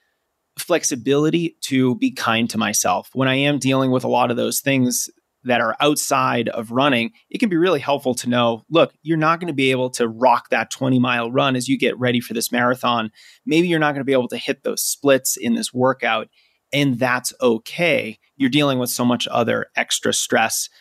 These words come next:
outside of, you know, your actual training. And, you know, we were talking about this a little bit offline before we started, Ryan. You know, I'm,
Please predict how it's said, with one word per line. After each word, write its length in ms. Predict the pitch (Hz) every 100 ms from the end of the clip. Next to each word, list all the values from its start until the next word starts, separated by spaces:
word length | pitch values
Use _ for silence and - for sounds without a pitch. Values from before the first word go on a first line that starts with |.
| _ _ -
outside 720 | 127 120 - 123 120 117 117
of, 560 | 117 117 110 113 - _ _ _
you 180 | 135 127
know, 140 | 120
your 200 | 120 127
actual 480 | 120 113 - 113 104
training. 520 | - 117 113 110 107 - _ _ - - _
And, 400 | 131 131 131 127 - _ -
you 80 | 156
know, 100 | 165
we 100 | 247
were 100 | 254
talking 240 | 214 190
about 180 | 143 139
this 160 | 135
a 40 | 127
little 200 | 135 139
bit 160 | 127
offline 640 | 104 127 127 127 131 131 123
before 260 | 127 143
we 100 | 123
started, 460 | 110 - 135 139 110
Ryan. 320 | 117 117 117
You 120 | 123
know, 120 | 127 117
I'm, 380 | 143 147 131